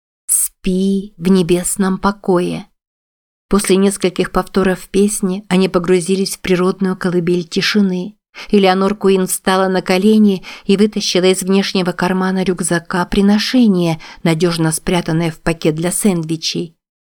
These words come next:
На свободное место между свечами и пентаграммой она выложила три драгоценных крекера и три слегка подсохших абрикоса.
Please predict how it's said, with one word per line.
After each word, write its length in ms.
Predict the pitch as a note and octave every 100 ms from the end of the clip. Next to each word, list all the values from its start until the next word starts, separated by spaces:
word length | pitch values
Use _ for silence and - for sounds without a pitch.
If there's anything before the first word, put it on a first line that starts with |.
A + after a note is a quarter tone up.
| -
На 100 | F3+
свободное 600 | F3 E3 E3+ F3 F3 E3
место 340 | E3+ E3+ -
между 320 | E3+ E3+ E3+ E3
свечами 600 | E3+ E3 - F3 F3 D#3+
и 40 |
пентаграммой 880 | E3+ E3+ E3 E3 F#3 G3 F#3 E3 D#3+ - -
она 220 | - F3+ E3
выложила 500 | F3 F3+ E3+ E3 E3
три 220 | E3+ F3+
драгоценных 720 | E3+ E3 E3+ - E3+ F3 F3
крекера 600 | - G#3+ G#3+ G3 E3+ D#3+ - - _
и 80 | F#3+
три 240 | - F#3 F#3
слегка 420 | F3+ E3 - E3+
подсохших 680 | E3 D#3+ - E3+ - F3+ E3
абрикоса. 760 | F3+ G3+ - F#3 - -